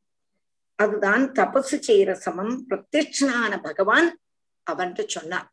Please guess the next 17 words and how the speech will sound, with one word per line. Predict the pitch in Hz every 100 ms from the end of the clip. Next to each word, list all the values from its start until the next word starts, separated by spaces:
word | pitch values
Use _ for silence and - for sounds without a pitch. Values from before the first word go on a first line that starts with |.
| 165
என்னதுன்னா, | 165 185 196 277 269 -
தர்மத்தோட | - 208 240 226 - 196 185 196
கூடி | 185 214
ராஜ்யத்தை | 214 - - 220 214 -
பரிபாலனம் | 170 - 196 190 185 -
பண்ணணும். | 156 185 190 _ _ _ _ _ _ _ _ _ _ _ _ _ -
நீ | 196 233
வந்து | 247 262 320
ராஜ்ய | 220 196 254 - 269
பரிபாலனம் | 226 196 202 226 240 294 269
தர்ம | 180 175 220 -
சகிதமா | 196 185 208 202 196
இருக்கணும். | 185 180 175 294 _ _ _ _ _ - 165
அவாவாளுடைய | 202 214 220 247 247 262
வர்ணாசிரம | 190 196 208 262 - 247 220
தர்மங்களை | 180 156 220 226 208
அனுசரிச்சு | 175 196 208 240 226 - 359 349